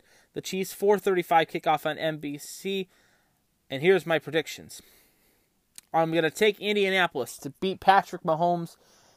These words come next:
and the Kansas City Chiefs. The nightcap sees the Dallas Cowboys head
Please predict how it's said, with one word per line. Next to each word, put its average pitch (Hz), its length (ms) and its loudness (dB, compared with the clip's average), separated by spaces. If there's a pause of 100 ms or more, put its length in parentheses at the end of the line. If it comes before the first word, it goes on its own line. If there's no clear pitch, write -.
(160)
and 160 360 4
the 156 60 0
Kansas 165 480 -4
City 151 260 -8
Chiefs. - 580 -10 (1160)
The 143 120 -4
nightcap 170 520 0
sees 156 300 -4
the 160 100 -8
Dallas 160 340 0
Cowboys 151 480 0
head 165 300 2